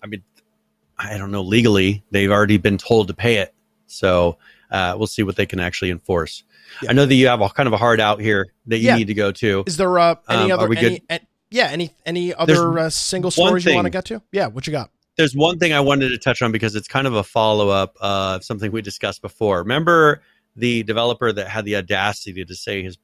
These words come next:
Speaker 1: personal opinion about a pol-, political issue?
Speaker 2: Yes, I remember
Speaker 1: Uh,
Speaker 2: that. He was fired from his job.
Speaker 1: Five Nights at Freddy's. <laughs> Well, no, no, no.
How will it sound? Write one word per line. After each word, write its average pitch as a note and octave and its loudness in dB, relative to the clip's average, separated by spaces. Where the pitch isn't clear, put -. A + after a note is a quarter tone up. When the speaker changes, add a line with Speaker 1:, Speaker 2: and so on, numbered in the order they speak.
Speaker 1:
personal F#2+ -10
opinion F2+ -8
about E2 -4
a E2 -8
pol-, F#2+ -2
political F#2+ -2
issue? E2 -6
Speaker 2:
Yes, D3+ -6
I C3 -4
remember G2+ 2
Speaker 1:
Uh, F#2+ 4
Speaker 2:
that. F#2 -6
He G#2+ -18
was G2+ -10
fired A#2 -8
from A#2 -14
his G2+ -14
job. G2 -6
Speaker 1:
Five D#3+ 2
Nights D#3+ 2
at B2+ -2
Freddy's. A#2 0
<laughs> B2+ -2
Well, C3 2
no, D3 4
no, B2+ 0
no. G2+ -2